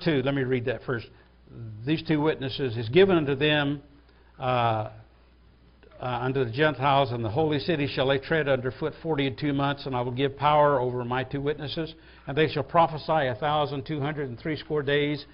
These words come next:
clothed in sackcloth." That's the same time, three and a half years. And then, uh, at the, the verse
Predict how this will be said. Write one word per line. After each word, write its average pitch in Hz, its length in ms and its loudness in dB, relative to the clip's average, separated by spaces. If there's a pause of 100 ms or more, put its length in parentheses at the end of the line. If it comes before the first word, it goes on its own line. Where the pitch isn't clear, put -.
(220)
clothed 160 320 0
in 143 60 -6
sackcloth." 156 600 -2 (300)
That's 139 140 -4 (160)
the - 140 -4
same 156 120 -2
time, 139 240 -4
three 160 160 -4
and 143 100 -4
a 131 40 -2
half 120 100 -4
years. 123 280 -4 (920)
And 131 120 -2
then, 170 360 4 (420)
uh, 135 560 4 (140)
at 135 240 -6 (320)
the, 123 760 -2 (220)
the 113 320 -6 (1700)
verse 143 160 -2